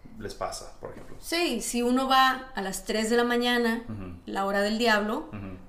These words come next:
Speaker 2: puede ser que vea un espíritu. O si a las tres de la mañana vas con una ouija, le echas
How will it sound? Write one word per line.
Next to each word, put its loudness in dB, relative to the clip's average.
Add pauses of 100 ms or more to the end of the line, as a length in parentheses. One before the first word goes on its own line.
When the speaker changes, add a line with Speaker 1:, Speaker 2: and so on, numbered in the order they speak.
Speaker 2:
puede -2
ser -2
que -2
vea -4
un -6
espíritu. -6 (1600)
O -6
si 0
a 4
las 0
tres 6
de 6
la 8
mañana 4
vas 2
con 0
una 2
ouija, 0 (360)
le 0
echas -2